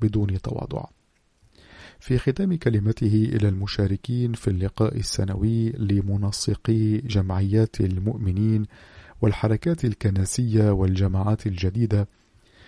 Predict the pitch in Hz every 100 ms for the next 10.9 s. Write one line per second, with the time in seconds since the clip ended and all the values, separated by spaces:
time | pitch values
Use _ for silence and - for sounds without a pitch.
0 | - - 117 113 120 117 110 147 160 135
1 | - 101 101 - 120 113 - 104 98 104
2 | - 131 110 101 - - - 117 113 -
3 | 101 95 104 - 101 - 101 123 - 95
4 | 107 104 101 - 139 131 104 - 104 101
5 | 101 - _ _ 113 110 101 - 131 113
6 | 101 107 92 101 117 - 92 104 - _
7 | _ - 95 92 90 92 113 - 98 101
8 | 101 117 120 107 107 - 107 98 90 107
9 | 104 - _ _ _ - - 123 117 131
10 | 117 160 156 117 110 - 104 117 113